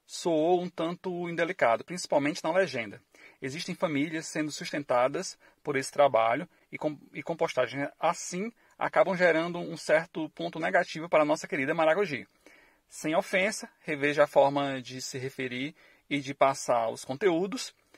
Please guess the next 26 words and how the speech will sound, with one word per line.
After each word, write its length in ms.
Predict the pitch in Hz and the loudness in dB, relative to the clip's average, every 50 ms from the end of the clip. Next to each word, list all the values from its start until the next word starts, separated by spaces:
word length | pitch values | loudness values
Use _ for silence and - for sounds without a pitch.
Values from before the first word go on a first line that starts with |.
| _ _ _ _ - | _ _ _ _ -4
É 80 | - | -4
tão 160 | - - 220 240 | -2 -2 -4 -4
sério 320 | - - 208 180 190 185 | 0 4 6 6 6 6
falar 240 | - - 147 135 139 | 6 6 6 6 6
sobre 200 | - 147 139 - | 4 0 -10 -8
turismo 500 | - 151 139 175 214 202 160 127 117 - | -6 -4 -2 -2 -2 -4 -4 -6 -10 -12
e 80 | 120 | -12
principalmente 500 | - - 190 - - 202 180 180 202 - | -12 -12 -6 0 2 2 2 2 -2 -4
porque 540 | - 233 202 185 - 202 196 196 185 - 139 | -2 -2 -2 2 4 6 6 6 6 4 -2
gera 260 | 135 147 175 175 175 | -2 0 2 4 4
renda 480 | 170 147 151 165 165 175 175 175 180 202 _ - _ _ _ _ _ _ _ _ | 2 0 -2 -4 -4 -4 -2 0 -2 -2 _ -8 _ _ _ _ _ _ _ _
pros 240 | _ - 165 170 165 | _ -10 -10 -6 -2
nossos 500 | 170 160 156 160 175 - - 165 160 - | 2 4 4 4 4 0 -8 -10 -8 -4
nativos. 720 | 160 165 180 190 - - 147 113 87 - - - - - _ _ _ _ _ _ _ _ _ | 0 0 0 0 0 -4 -4 -4 -6 -10 -14 -14 -14 -16 _ _ _ _ _ _ _ _ _
Boa 160 | - 151 147 143 | 0 2 2 6
tarde, 460 | - - 143 156 165 180 208 208 190 | 8 10 10 10 10 6 4 2 0
espero 340 | 185 - - 156 147 143 175 | -4 0 4 4 4 4 2
que 120 | - 160 | -2 -4
revejam 500 | 165 185 165 139 139 147 147 165 160 156 | -2 -2 0 0 0 0 -2 -2 -2 0
essa 260 | 151 156 - - 156 | 0 0 0 -2 -4
questão. 400 | - - 165 180 - - - - - - _ _ _ _ _ _ - - _ _ _ _ | -2 -2 -2 -2 -2 -4 -6 -6 -8 -14 _ _ _ _ _ _ -20 -20 _ _ _ _
Obrigado 420 | - - 151 147 147 139 147 156 - | -4 -4 2 6 8 8 8 6 2
pela 220 | - 156 147 143 | 4 6 6 6
mensagem, 800 | 143 143 143 - - 120 120 120 113 120 123 120 120 120 120 - | 6 4 -2 -2 0 0 0 0 -2 -4 -8 -8 -8 -10 -10 -8
é, 400 | 127 123 120 117 117 123 - - | -4 -4 -2 -2 -2 -2 -2 -2
educada. 640 | 139 131 175 - 175 151 151 165 170 180 196 233 | -2 -2 2 6 8 8 8 8 6 4 0 -2